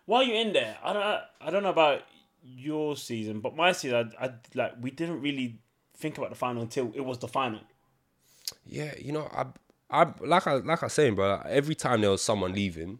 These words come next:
Speaker 1: Mm.
Speaker 2: I always just assumed I'm next. Like,
Speaker 1: Yeah.
Speaker 2: I, I literally just never really thought I was gonna go as long as I did. And then it's, um, it got to, like, that seventh week, and then you're sitting there, and it's like, okay,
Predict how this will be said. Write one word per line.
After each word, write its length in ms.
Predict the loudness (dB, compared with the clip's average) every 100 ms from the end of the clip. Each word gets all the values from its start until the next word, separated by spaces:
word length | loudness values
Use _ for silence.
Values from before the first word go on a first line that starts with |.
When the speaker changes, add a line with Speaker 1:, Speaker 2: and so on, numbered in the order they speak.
| -6
Speaker 1:
Mm. 260 | -4 -2 4
Speaker 2:
I 40 |
always 300 | 6 8 6
just 160 | -2 -8
assumed 320 | -6 -6 -4
I'm 140 | -6
next. 320 | -6 -8 -16 _ -14
Like, 120 | -4 0
Speaker 1:
Yeah. 180 | 0 0
Speaker 2:
I, 80 | 0
I 20 |
literally 380 | 2 0 -2 -8
just 140 | -4
never 320 | 0 2 2
really 200 | 0 -2
thought 360 | -4 -6 -6 -8 _ -6
I 60 |
was 100 | -4
gonna 180 | -2 -4
go 100 | -2
as 160 | -4 -2
long 160 | -4
as 80 | -2
I 80 | -6
did. 300 | -4 -6 -6 -10
And 120 | -6
then 100 | -4
it's, 180 | -4 -4
um, 380 | -4 -4 -6 -12 _ _ _ _ _ _ _ _ _ -20 -20 -20 -20 -20 _
it 120 | -8 0
got 180 | -2 0
to, 100 | -6
like, 200 | -6 -8
that 180 | -10 -6
seventh 520 | -2 -2 -2 -8 -8
week, 380 | -8 -8 -12 -12
and 100 | -8
then 80 | -8
you're 80 | -6
sitting 320 | -2 -4 -4
there, 160 | -8 -8
and 80 | -10
it's 140 | -6
like, 340 | -4 -4 -6 -6
okay, 480 | -6 -2 -2 -2